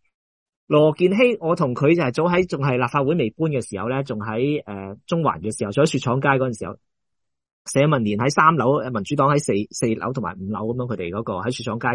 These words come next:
舊，舊政府總部嗰邊，我已經識佢啦。嗰陣時候，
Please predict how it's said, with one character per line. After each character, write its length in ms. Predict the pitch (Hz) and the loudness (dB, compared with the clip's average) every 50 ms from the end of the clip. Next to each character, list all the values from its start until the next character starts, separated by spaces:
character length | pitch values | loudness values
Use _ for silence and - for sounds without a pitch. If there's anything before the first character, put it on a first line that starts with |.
| 117 - | -2 -4
舊， 320 | - 98 78 80 87 92 - _ - | -8 -8 -8 -8 -10 -12 -16 _ -10
舊 140 | - 98 98 | -8 -8 -6
政 120 | 117 117 | -6 -8
府 120 | - - | -8 -6
總 180 | 123 - 120 127 | -6 -6 -4 -4
部 240 | 120 104 101 101 - _ _ _ _ _ - | -4 -6 -6 -8 -14 _ _ _ _ _ -8
嗰 160 | - 110 107 | -6 -6 -2
邊， 220 | - 135 123 113 - _ _ _ _ _ | 0 0 -2 -2 -4 _ _ _ _ _
我 120 | - 120 135 | 0 0 0
已 40 | 147 | 0
經 120 | - 143 | 0 0
識 40 | - | 0
佢 100 | 117 107 | 0 0
啦。 60 | 104 | 0
嗰 120 | 101 120 131 | -2 -2 -4
陣 120 | 123 - | -4 -4
時 100 | - 90 | -8 -10
候， 80 | - | -10